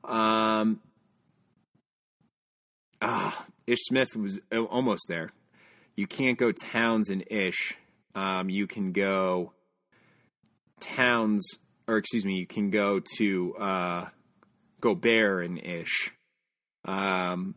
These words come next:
which is not perfect. Um,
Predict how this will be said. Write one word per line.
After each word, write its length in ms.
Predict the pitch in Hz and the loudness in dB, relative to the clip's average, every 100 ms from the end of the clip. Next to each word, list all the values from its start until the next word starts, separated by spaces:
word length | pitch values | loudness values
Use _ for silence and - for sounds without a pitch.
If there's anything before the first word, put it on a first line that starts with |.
| - _ _ _ _ - - | -14 _ _ _ _ -18 -8
which 220 | 104 - | -6 -2
is 180 | 98 87 | -4 -2
not 380 | 95 92 90 90 _ _ | 0 0 -2 -4 _ _
perfect. 640 | - 101 92 - 87 - - - - - | -6 -4 -4 -4 -6 -6 -12 -14 -20 -4
Um, 720 | 113 113 113 110 107 107 101 | 2 4 4 4 4 2 0